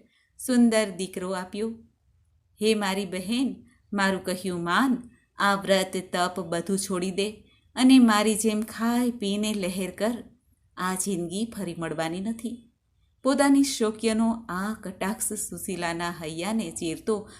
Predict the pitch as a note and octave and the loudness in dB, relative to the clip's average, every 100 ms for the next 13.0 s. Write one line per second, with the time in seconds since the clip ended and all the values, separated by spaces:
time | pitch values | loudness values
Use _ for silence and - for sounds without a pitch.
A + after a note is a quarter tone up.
0 | - - G3+ G3 G3 - F3 E3+ E3+ E3+ | -14 -4 0 0 -2 -6 -4 -4 -4 -10
1 | E3 E3+ E3 D#3+ E3+ F#3+ _ _ _ _ | -10 -10 -8 -10 -12 -14 _ _ _ _
2 | - B3 G#3 G#3+ - F3+ F#3 - F#3 G3 | 2 2 2 0 -4 -4 -4 -6 -8 -6
3 | D#3+ E3 E3 - _ _ - _ - F#3+ | -8 -8 -10 -12 _ _ -20 _ -4 -2
4 | F3+ F#3 G#3 F3+ E3+ E3+ F#3+ G#3+ G#3 E3+ | 0 -2 -4 -4 -4 -4 -2 -2 -4 -4
5 | E3+ E3 E3 D#3 D#3 E3 D#3+ G3 - D#3+ | -4 -4 -6 -8 -10 -8 -6 -6 -6 -8
6 | D#3+ D#3+ D#3+ D3+ - - _ _ _ _ | -8 -10 -10 -12 -14 -18 _ _ _ _
7 | - F#3 E3+ D#3+ F3 D#3 D#3+ D#3 G3 - | -6 -4 -2 -4 -6 -8 -8 -8 -10 -10
8 | D#3+ D#3 - F#3+ E3+ F3 F#3+ D#3 D#3+ F3 | -10 -10 -8 -8 -8 -10 -10 -10 -8 -6
9 | E3+ F3 - - _ _ - A3 A3+ A3 | -6 -8 -12 -16 _ _ -6 0 0 0
10 | G#3 G3 F#3 F3+ - F#3+ F#3 E3 E3 D#3+ | -4 -6 -6 -6 -6 -6 -6 -8 -8 -10
11 | - E3+ D#3 E3 - F3+ G3 G#3 - _ | -10 -10 -6 -8 -6 -8 -8 -10 -16 _
12 | _ - A3+ A3+ A3+ A3+ G3+ G3+ G#3+ G#3+ | _ 0 2 2 0 0 -2 -2 -4 -6